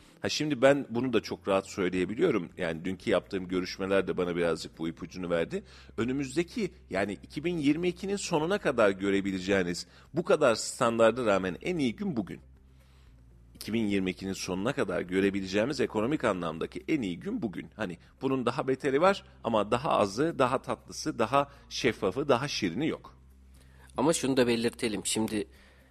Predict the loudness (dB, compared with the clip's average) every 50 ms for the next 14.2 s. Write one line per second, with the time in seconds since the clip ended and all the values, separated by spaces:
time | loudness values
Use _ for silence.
0 | _ _ -12 -2 0 4 4 6 8 8 8 8 6 4 2 2 4 4 6 6
1 | 4 2 -2 -6 2 4 4 4 4 4 2 2 2 -2 -2 0 0 -2 2 4
2 | 4 4 4 2 2 6 8 10 10 10 8 6 2 2 0 -2 -6 -4 -2 0
3 | 0 0 0 -2 -10 -20 -20 -20 -20 -10 2 4 4 4 4 6 4 6 6 6
4 | 2 2 4 4 2 2 2 2 4 4 4 4 4 0 0 0 0 -2 -2 -4
5 | -6 -8 -2 6 6 8 8 8 6 6 6 4 6 6 6 6 6 4 6 8
6 | 8 8 8 6 6 6 6 4 2 -2 -2 2 2 4 6 6 4 4 0 -4
7 | -6 -8 -12 -20 -20 -20 -20 -20 -20 -12 -4 6 8 8 8 8 6 2 2 2
8 | 4 4 4 4 4 4 4 4 4 4 4 4 2 2 0 2 2 2 2 2
9 | 0 0 0 0 -2 -4 -2 2 4 4 4 2 -2 -10 -14 -4 -2 -2 -2 -2
10 | -4 -6 -4 -4 -4 -4 -4 -6 -6 -4 -6 -4 -2 -2 -2 -2 -6 -20 -20 -20
11 | -20 -20 -8 0 2 4 6 6 4 2 2 -6 -6 -6 -4 -2 -2 -2 -2 -2
12 | -4 -4 -4 -4 -4 -6 -2 0 0 0 2 2 2 4 4 4 4 2 -2 -2
13 | -4 -6 -6 -4 -2 0 2 2 2 0 -2 -2 0 0 0 0 0 -2 -4 0
14 | 0 -2 -2